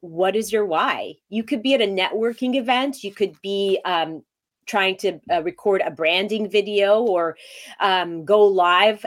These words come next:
and you're, y-, and people will ask you, "What is your why?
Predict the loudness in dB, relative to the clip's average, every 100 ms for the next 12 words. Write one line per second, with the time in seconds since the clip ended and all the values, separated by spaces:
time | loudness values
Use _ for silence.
0 | -4 -2 -2 -2 -2 -2 -10 -6 -6 -4
1 | -6 -6 -2 0 2 2 2 2 0 -4
2 | -12 -6 -2 0 -2 -6 _ -20 _ _
3 | -4 2 2 2 0 0 2 2 0